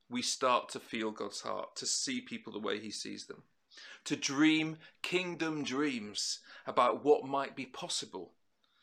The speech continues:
that align with his purposes, because we become aware of them.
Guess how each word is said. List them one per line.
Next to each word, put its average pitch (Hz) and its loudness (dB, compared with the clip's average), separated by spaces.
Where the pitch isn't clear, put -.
that 139 2
align 143 2
with 135 -4
his 147 -2
purposes, - -4
because - -8
we 139 -4
become 139 -6
aware 160 -2
of - -4
them. 98 -10